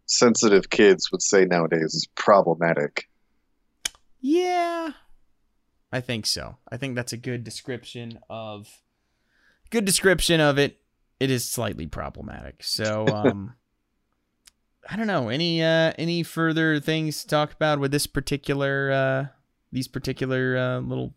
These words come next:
Speaker 2: little group here that we've discussed?
Speaker 1: No, honestly, I just wanna rewatch Joker's Millions again, if anything.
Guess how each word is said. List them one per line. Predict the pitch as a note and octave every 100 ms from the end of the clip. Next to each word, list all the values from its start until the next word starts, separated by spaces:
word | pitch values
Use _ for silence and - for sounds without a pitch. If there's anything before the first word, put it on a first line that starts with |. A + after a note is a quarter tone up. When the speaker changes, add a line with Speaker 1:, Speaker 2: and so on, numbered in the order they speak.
| _
Speaker 2:
little | - A#2+
group | A#2+ B2 B2+
here | C3+ B2+
that | -
we've | B2 B2 _ _ _ _ _
discussed? | - - C3+ C3 - - _ _ _ _ _ - - _ -
Speaker 1:
No, | A2 C3+ G2+
honestly, | A2+ A#2+ A#2
I | A#2
just | A2 G#2+
wanna | G#2+ G2+
rewatch | F#2 G#2 G2+ G#2 G2+ -
Joker's | - G#2 G2+ G2+ G#2
Millions | G2+ G#2+ F2+
again, | E2+ F2 E2
if | E2+
anything. | F#2 G2 E2+ E2